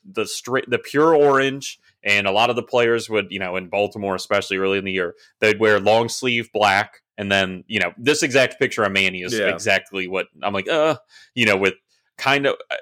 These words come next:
Speaker 1: I think they wear, like, an off gray pants with orange batting glove. I mean, everything about this is just kinda like, it pops.
Speaker 2: Mm-hmm.
Speaker 1: It's, like, contrasting colors, but they go together at the same time. And it's just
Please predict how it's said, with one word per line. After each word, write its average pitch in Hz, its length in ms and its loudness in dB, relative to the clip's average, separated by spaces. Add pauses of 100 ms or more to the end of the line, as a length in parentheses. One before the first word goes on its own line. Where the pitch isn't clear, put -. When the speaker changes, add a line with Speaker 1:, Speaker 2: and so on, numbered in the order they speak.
Speaker 1:
I 110 40 -8
think 147 160 -2
they 143 80 4
wear, 127 140 2
like, 123 120 2
an 110 80 0
off 110 280 2
gray 123 300 2
pants 117 600 -4
with 104 200 0
orange 110 400 0
batting 104 360 2
glove. 107 240 2
I 127 40 4
mean, 131 140 2
everything 202 380 2
about 110 340 2
this 92 240 -6
is 95 80 -12
just - 240 -10
kinda 113 200 0
like, 101 120 -4
it - 160 -2
pops. 131 500 0
Speaker 2:
Mm-hmm. 107 120 -4
Speaker 1:
It's, 98 100 -8
like, 92 260 -2 (200)
contrasting 131 720 2
colors, 120 480 0
but 107 160 -4
they 95 80 0
go 107 240 2
together 104 580 2 (260)
at 98 140 0
the 101 80 -2
same 110 320 -2
time. 101 460 0
And 95 100 -4
it's - 180 -10
just - 320 -4